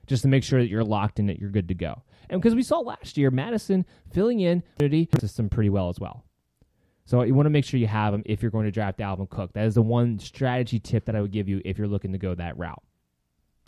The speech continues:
I know we skipped over the quarterback. I know we skipped over Kirk Cousins, but that's because it's pretty irrelevant. I have him as Q B twenty-one. I think it's pretty reasonable.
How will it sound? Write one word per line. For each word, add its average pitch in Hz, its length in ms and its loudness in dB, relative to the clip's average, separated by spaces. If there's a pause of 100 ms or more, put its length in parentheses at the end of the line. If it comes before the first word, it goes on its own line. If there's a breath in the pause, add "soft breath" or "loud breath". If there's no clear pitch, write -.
(140)
I 139 80 4
know 160 120 6
we 180 80 8
skipped 156 240 0
over 147 100 4
the 139 80 0
quarterback. 113 460 2
I 113 40 -2
know 113 120 4
we 117 60 6
skipped 120 220 0
over 110 160 2
Kirk - 200 -6
Cousins, 92 380 -2
but 110 120 0
that's 104 120 0
because 107 380 0 (1080 soft breath)
it's - 120 -6
pretty 262 160 6
irrelevant. 156 440 2
I 123 100 2
have 185 160 8
him 202 60 6
as 185 100 4
Q 180 180 4
B 180 100 2
twenty-one. 165 680 4 (1120)
I 123 60 4
think 147 180 6
it's - 80 -10
pretty 160 180 2
reasonable. 156 720 4